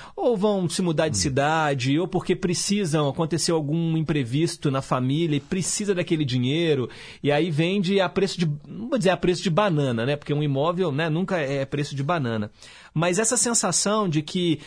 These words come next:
Speaker 2: é, eu preciso fazer um negócio rápido, e aí você abre mão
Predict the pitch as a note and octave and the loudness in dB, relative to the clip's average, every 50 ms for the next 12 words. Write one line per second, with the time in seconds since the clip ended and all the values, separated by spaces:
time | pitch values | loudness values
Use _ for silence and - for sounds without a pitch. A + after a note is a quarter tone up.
0 | - - - - C#3+ D3+ D#3 D#3 - E3 D3 D#3+ F#3+ - G3+ F3+ E3+ F3 E3+ D#3+ | -18 -14 -6 -2 0 2 2 2 0 -2 -4 -4 -2 -2 0 0 0 0 0 0
1 | D3 D3 C#3+ C#3+ - C#3 A#2 D#3 F#3+ G3+ G3 - D#3 C3+ B2+ A2+ - - - - | 2 0 0 0 0 0 0 2 2 0 0 -2 -4 -4 -4 -4 -6 -10 -8 -2
2 | D3 E3 F3+ F#3+ F#3+ G#3 A3 G#3+ - A#3 G#3+ G#3+ G#3 G3+ C4 C4 A#3 G#3 G3 G3 | 0 2 2 2 2 0 0 0 0 2 2 2 2 2 2 2 2 4 4 4
3 | G#3+ C4 C#4 | 2 0 -2